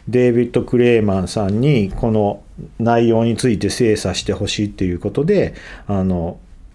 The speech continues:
えっと、あの、メールを送ってるんですね。だから、そこは、まあ、分かってるわけで、で、クレイグ博士もそういうふうに説明してるんですが、え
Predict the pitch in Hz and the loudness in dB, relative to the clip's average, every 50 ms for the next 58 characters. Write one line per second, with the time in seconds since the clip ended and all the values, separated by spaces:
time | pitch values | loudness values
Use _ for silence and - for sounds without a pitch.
0 | - - - - - - - - - 87 80 - - - 80 76 - - - - | -20 -20 -20 -20 -20 -20 -18 -14 -12 -12 -12 -12 -10 -10 -10 -10 -10 -12 -20 -20
1 | - - - - 92 87 80 76 82 101 104 104 104 104 107 101 95 98 - - | -20 -20 -14 -10 -10 -8 -6 -4 -2 0 2 2 2 2 2 0 0 -2 -4 -4
2 | 98 - - - 98 92 85 80 76 73 - - 160 190 302 - - - - - | -6 -4 -2 -2 -2 -2 -2 -4 -4 -4 -2 0 0 0 -2 -4 -12 -20 -20 -20
3 | - - - - - - - - - - - 151 135 127 120 123 113 117 117 113 | -20 -20 -20 -20 -20 -20 -20 -20 -20 -8 -4 -2 0 2 2 2 4 4 4 4
4 | 98 95 95 - 170 170 - 202 190 196 220 208 170 120 104 117 107 90 82 - | 2 2 0 0 -2 0 2 4 4 4 4 4 4 4 2 2 0 -2 -4 -4
5 | - - 107 - - 110 101 - - - 92 90 87 85 90 87 92 85 82 92 | -2 -2 -2 0 0 0 -2 -2 -2 -2 0 0 0 0 -2 -2 -4 -2 -2 0
6 | 90 85 95 90 - 92 98 104 - 120 120 117 104 92 - 143 131 123 104 110 | 0 0 -2 -4 -6 -10 -12 -12 -6 -2 0 0 2 2 4 4 4 4 2 2
7 | 107 101 - 101 95 90 - - 104 95 98 95 87 - 107 92 82 80 78 - | 0 -2 -2 -2 -4 -4 -2 -2 0 0 0 0 0 -2 -2 -2 -2 -4 -4 -6
8 | - 98 87 - 90 87 90 87 82 - - - 95 87 87 78 78 73 - - | -6 -6 -6 -4 -4 -4 -4 -4 -6 -4 -4 -2 -2 -2 -2 -4 -4 -6 -6 -4
9 | 101 101 87 78 78 76 - - - - - - - - - - - - - - | -4 -2 -2 -2 -4 -8 -12 -16 -20 -20 -20 -20 -20 -20 -20 -20 -20 -20 -20 -20
10 | - - - - - - - - - - - - - - - 127 120 107 104 104 | -20 -20 -20 -18 -16 -16 -16 -16 -18 -18 -20 -20 -20 -12 -4 -2 0 2 2 2
11 | 98 92 92 90 85 82 92 104 | 0 0 -2 -2 -4 -4 -8 -10